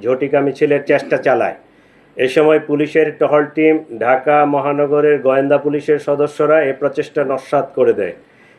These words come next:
স্থানীয় জনসাধারণের সহায়তায় বাংলাদেশ পুলিশ, especially ডিএমপি পুলিশ এবং আমাদের গোয়েন্দা পুলিশ এই সকল ঝটিকা মিছিল হতে আজকে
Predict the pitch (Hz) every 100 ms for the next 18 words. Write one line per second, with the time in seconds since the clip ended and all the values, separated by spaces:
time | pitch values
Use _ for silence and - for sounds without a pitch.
0 | - 131 - 160 156 160 160 139 143 147
1 | 143 143 143 151 156 147 - 147 147 147
2 | 143 117 104 - - _ _ _ _ _
3 | - 117 139 143 147 147 160 160 151 156
4 | 160 - 127 - 156 156 156 156 156 143
5 | 143 143 151 147 147 151 156 - 127 139
6 | 139 139 143 147 131 139 139 143 143 160
7 | 160 170 - 123 127 147 147 143 123 131
8 | 143 - 147 139 139 160 143 143 131 107
9 | - 127 143 - - 160